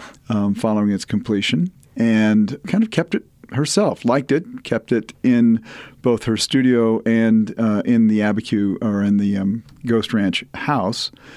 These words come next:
while the Abiquiu home was being completed. Um, and even after the Abiquiu home was completed in forty-nine and she was able to move in,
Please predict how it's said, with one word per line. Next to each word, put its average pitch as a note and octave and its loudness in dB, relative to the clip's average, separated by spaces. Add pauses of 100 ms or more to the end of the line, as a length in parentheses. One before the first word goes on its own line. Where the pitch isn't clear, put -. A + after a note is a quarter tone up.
(320)
while A#2+ 2
the G#2+ 0
Abiquiu A2+ 0
home A2 2
was G2+ 0
being G#2+ 2
completed. G#2+ -2 (540)
Um, A#2 2
and B2 4
even A#3+ 4
after A#3 2
the A#2 4
Abiquiu G#2 0
home G2+ 2
was G2+ 0
completed G#2 0
in G2+ 2
forty-nine A2+ 2
and G2+ 0
she G#2+ -2
was G2 -2
able F#2+ -2
to - -4
move G2 -2
in, G#2 0